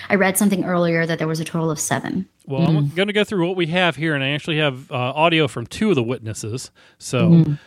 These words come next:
Speaker 2: we're gonna go with, uh, Jeanine Warner said, said she saw Dahmer near Adam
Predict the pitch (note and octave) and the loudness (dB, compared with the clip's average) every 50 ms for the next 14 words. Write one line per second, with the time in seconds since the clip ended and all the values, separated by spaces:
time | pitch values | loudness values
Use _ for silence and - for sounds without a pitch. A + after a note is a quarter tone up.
0 | _ _ _ _ _ _ - C3 C3 C#3 C3+ C3 C#3+ C3+ C3+ C3+ B2+ - D3+ C3 | _ _ _ _ _ _ -4 -2 -2 0 2 2 4 4 4 4 2 2 0 0
1 | C3+ A#2+ C3+ D#3+ G3 A3 A3+ G3+ F#3+ G3+ G#3 F#3+ E3 D#3+ D#3+ - _ _ _ _ | 0 0 0 2 2 2 4 4 2 2 4 4 4 2 2 -2 _ _ _ _
2 | _ _ _ - - - - - D#3 D3 C#3+ C3+ - F#3 F#3+ E3 - F3+ F3 - | _ _ _ -20 -16 -10 -4 0 2 2 2 2 0 0 0 0 -2 -4 -4 -2
3 | - E3+ E3 D#3+ C#3 D3 C#3+ D3 D3 D3+ D3 D3 C#3 C#3 C3+ C3+ D3 - C#3 B2+ | -2 -2 -2 0 2 2 2 2 2 2 0 0 0 0 0 -2 -2 -2 -2 -2
4 | B2+ C3 B2 | 0 -2 -2